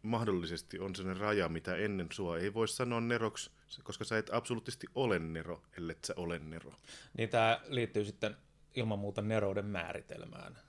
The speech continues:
Speaker 2: Ja
Speaker 1: Joo.
Speaker 2: jos me sanotaan, että tämmönen raja on olemassa, niin me myöskin myönnetään se, että neroja on olemassa.
Speaker 1: Joo. Näin niin kuin perinteisesti nykyisin ajatellaan, nyt voi jo sanoa perinteisesti varmaan nyt kaksituhattakaksikymmentäluvulla, että ihmisten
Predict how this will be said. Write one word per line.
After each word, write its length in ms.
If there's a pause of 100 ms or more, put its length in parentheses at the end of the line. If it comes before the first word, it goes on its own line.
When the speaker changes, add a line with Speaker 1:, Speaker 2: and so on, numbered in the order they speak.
(120)
Speaker 2:
Ja 100
Speaker 1:
Joo. 260
Speaker 2:
jos 300
me 60
sanotaan, 500
että 180
tämmönen 400
raja 220
on 140
olemassa, 480
niin 140
me 100
myöskin 340
myönnetään 460
se, 160
että 160
neroja 480
on 140
olemassa. 520 (120)
Speaker 1:
Joo. 260 (760)
Näin 140
niin 60
kuin 120
perinteisesti 760
nykyisin 460
ajatellaan, 600
nyt 160
voi 160
jo 120
sanoa 300
perinteisesti 640
varmaan 380
nyt 100 (180)
kaksituhattakaksikymmentäluvulla, 1300
että 260 (580)
ihmisten 560